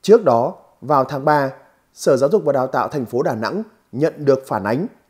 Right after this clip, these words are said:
về việc ông Nguyễn Bá Hào, hiệu trưởng trường Trung học phổ thông Thái Phiên, thành phố Đà Nẵng, đã cho sáu trăm năm mươi tư học sinh giỏi khối mười và khối mười một,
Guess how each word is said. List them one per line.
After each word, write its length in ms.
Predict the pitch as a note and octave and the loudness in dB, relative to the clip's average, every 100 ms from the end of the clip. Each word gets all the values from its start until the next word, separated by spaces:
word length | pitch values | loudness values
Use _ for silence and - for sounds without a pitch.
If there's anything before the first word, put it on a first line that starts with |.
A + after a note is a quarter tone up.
| - | -2
về 200 | C3+ C#3+ | 2 2
việc 380 | B2+ C#3+ - - | 4 2 2 0
ông 220 | F3+ D#3 | 0 0
Nguyễn 240 | E3+ D3+ | -4 -2
Bá 140 | C#3+ E3 | -4 -4
Hào, 420 | F#3+ A2+ G2 - _ _ _ - | 0 2 2 -2 _ _ _ 4
hiệu 160 | F3+ - | 4 4
trưởng 280 | F3 E3 A#2 | 4 4 4
trường 220 | - C#3+ | 0 -2
Trung 160 | F#3+ F#3+ | 0 0
học 160 | C3 - | 0 0
phổ 120 | G#2+ | -2
thông 260 | C#3 D#3 C3+ | 0 -2 -2
Thái 200 | - B2 | -2 -2
Phiên, 300 | D#3 F#3 D3+ - _ _ | 4 4 4 0 _ _
thành 200 | - C3 | -4 -4
phố 180 | - C3 | 0 2
Đà 100 | D#3 | 2
Nẵng, 260 | A#2+ D3 G#3 - _ _ _ - | 0 -2 -4 -10 _ _ _ -6
đã 200 | C3 D3 | 0 0
cho 240 | F3+ F#3 | 4 2
sáu 220 | F3+ D3 D#3+ | 4 2 2
trăm 220 | F#3+ F3+ | 0 -2
năm 120 | F3+ | -2
mươi 80 | E3+ | 2
tư 100 | F3 | 2
học 160 | D#3 A#2 | 2 -2
sinh 160 | D#3+ D#3 | -4 -2
giỏi 220 | C#3+ G2 - | 0 -2 -2
khối 140 | B2+ | -2
mười 320 | D#3+ D#3 A#2+ G2+ - _ | 2 4 4 2 -8 _
và 200 | A#2 A#2+ | -2 -2
khối 240 | - C3 | 0 -2
mười 140 | F3 D3 | 0 2
một, 220 | C3 | 4